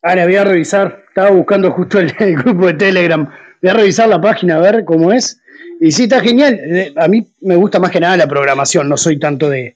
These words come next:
de andar metiendo mano, ni volando dron, ni nada de eso, sino que soy <laughs> más, más de estar sentado en la computadora. Pero me pareció interesante, ya que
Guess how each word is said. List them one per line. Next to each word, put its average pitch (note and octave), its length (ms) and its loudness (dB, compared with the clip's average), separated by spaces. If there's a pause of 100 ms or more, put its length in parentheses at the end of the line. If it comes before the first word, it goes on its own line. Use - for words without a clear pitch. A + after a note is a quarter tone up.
de D#3+ 120 -8
andar D#3 220 -2
metiendo D3+ 360 -2
mano, E3 340 0
ni D3 100 0
volando D3 400 0
dron, D#3 260 0
ni D3 80 -2
nada D3 240 0
de D#3+ 80 2
eso, F#3+ 280 -2 (440)
sino D#3 280 -4
que D#3+ 100 0
soy F#3 160 2
<laughs> - 20 2
más, E3 340 -2
más F#3+ 180 2
de G3 80 2
estar G3 200 0
sentado F3+ 280 2
en G3 60 4
la F3+ 60 2
computadora. E3+ 540 0 (500)
Pero F3+ 540 4
me D#3+ 120 0
pareció E3 340 0
interesante, A3+ 600 2
ya F#3 140 -2
que E3 240 -2